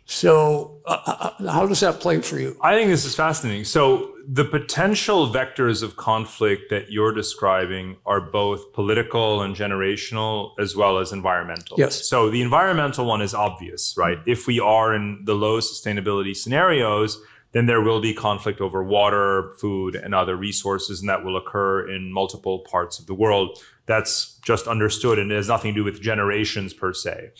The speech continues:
Speaker 1: Mm-hmm.
Speaker 2: But maybe we focus on the social, uh, lines of inquiry that you're asking that are generational and national. Now, here's some interesting facts.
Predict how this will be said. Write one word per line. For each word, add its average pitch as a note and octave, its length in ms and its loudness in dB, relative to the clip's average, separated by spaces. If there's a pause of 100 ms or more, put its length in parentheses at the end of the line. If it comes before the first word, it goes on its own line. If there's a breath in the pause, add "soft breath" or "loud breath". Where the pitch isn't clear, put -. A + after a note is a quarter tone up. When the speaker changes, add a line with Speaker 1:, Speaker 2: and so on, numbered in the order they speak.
Speaker 1:
Mm-hmm. F#3 220 -2 (300 loud breath)
Speaker 2:
But D#3 140 6
maybe F#3+ 240 2
we F#3+ 160 2
focus C#3+ 400 0
on B2 80 0
the A2 80 0
social, C3+ 880 0 (300)
uh, G2 320 4
lines G#2 440 0
of G2 120 -6
inquiry F#2+ 380 -4
that F2+ 120 -8
you're F2+ 140 -4
asking E2+ 240 -4
that F2+ 100 -6
are F#2 60 -2
generational F#2+ 920 -2
and F2+ 220 -8
national. F2+ 560 -8 (400 loud breath)
Now, C3+ 240 4
here's G3+ 340 4
some E3 80 0
interesting A#2+ 460 -2
facts. - 460 -10